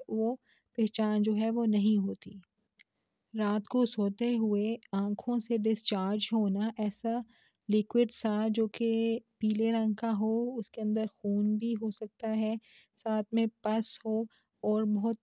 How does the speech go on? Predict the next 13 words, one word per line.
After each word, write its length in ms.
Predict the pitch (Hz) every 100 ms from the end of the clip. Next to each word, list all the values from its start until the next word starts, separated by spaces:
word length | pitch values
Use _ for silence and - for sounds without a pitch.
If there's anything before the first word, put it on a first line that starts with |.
| -
तेज़ी 400 | 220 208 233 220
हो 160 | 214
जिसके 340 | 202 208 - 202
अंदर, 320 | 196 196 240 _ _ _ -
उसकी 340 | 226 - 262
वजह 320 | 247 220 214
से 200 | 208 226
जो 160 | 214 226
है 200 | 214 226 214
आईलिड्स 420 | 202 208 220 -
का 140 | 233
जुड़ 320 | 214 - 220
जाना, 480 | 214 220 208 196 226